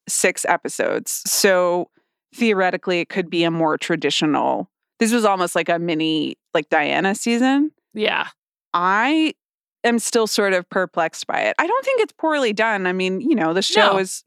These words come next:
Speaker 1: very
Speaker 2: Still a
Speaker 1: good at
Speaker 2: good show.
Speaker 1: writing, acting. I, th-, I think the C G I is terrible. Um, I just, like,
Speaker 2: Amanda's war against C G I continues.
Speaker 1: But it's really bad on this show. It's so noticeable.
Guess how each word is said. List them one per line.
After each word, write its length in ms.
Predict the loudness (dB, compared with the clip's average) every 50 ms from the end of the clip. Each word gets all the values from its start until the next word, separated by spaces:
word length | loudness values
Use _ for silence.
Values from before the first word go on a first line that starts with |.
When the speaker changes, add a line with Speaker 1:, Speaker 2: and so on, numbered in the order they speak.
| -20 -10 -4
Speaker 1:
very 220 | 0 0 0 2
Speaker 2:
Still 140 | 2 2 2
a 40 | 4
Speaker 1:
good 80 | 4 4
at 60 | 4
Speaker 2:
good 80 | 4
show. 60 | 4 4
Speaker 1:
writing, 240 | 4 2 2 0 0 0
acting. 640 | 0 -2 -2 -4 -4 -2 0 0 0 0 0 -2
I, 80 | -2 -2
th-, 160 | -2 -2 -2 -2
I 60 | 0
think 180 | 0 0 0
the 60 | 0 0
C 140 | 0 0
G 100 | 2 2
I 100 | 2 2
is 100 | 2 0
terrible. 520 | 0 0 0 0 0 0 0 0 0 -2 -6 _ _ _
Um, 440 | -2 0 0 0 0 0 0 0 0
I 100 | 0 -2
just, 220 | -2 -2 -4 -2 -2
like, 400 | -2 -2 -4 -8 -14 -16 -16 -20 _ _ _ _ _ -4
Speaker 2:
Amanda's 380 | -2 0 0 0 0 -2 0 2
war 180 | 2 4 4
against 240 | 2 0 -2 -2 -2
C 120 | -2 -2
G 180 | 0 0 2 2
I 140 | 2 0 0
continues. 500 | -2 -4 -4 -2 -2 0 0 0 0 2 2
Speaker 1:
But 140 | 2 2
it's 260 | 2 2 2 0 -2 -4
really 760 | -4 -4 -2 0 2 2 2 2 2 2 2 2 0 0 -4 -8 -8 -4 -2
bad 720 | 0 0 2 2 0 0 0 0 -2 -2 -2 -2 -4 -4 -4
on 320 | -2 -2 0 0 0 0 0
this 240 | 0 0 0 0 0
show. 520 | 0 2 2 2 2 2 2 0 0 0
It's 200 | -2 -2 -4 -4
so 580 | -4 -2 0 0 2 2 2 2 0 0 0 0
noticeable. 920 | 0 0 2 2 2 0 0 -2 -2 -2 0 2 2 2 0 0 -4 -6